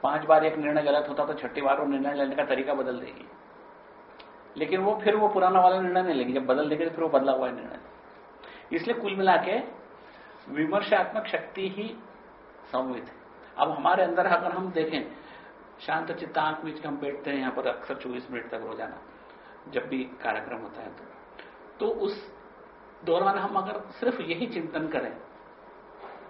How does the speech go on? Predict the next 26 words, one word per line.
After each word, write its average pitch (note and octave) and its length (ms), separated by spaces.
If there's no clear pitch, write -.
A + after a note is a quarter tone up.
कि G3+ 80
मैं - 500
कौन A#2+ 280
हूं, - 220
इस - 320
शरीर C3+ 300
के C#3 80
अंदर B2+ 260
बैठी A#2 360
हुई B2 300
एक A#2+ 200
चेतना A#2+ 360
का A#2+ 140
स्वरूप G#2+ 400
हूं, - 60
तो F#3 120
धीमे C#3 320
धीमे C#3 260
हम C3+ 380
ईश्वर D3+ 360
चेतना B2+ 420
को - 240
या C3+ 120
गॉड - 340
कॉन्शियसनेस A#2 640
को - 140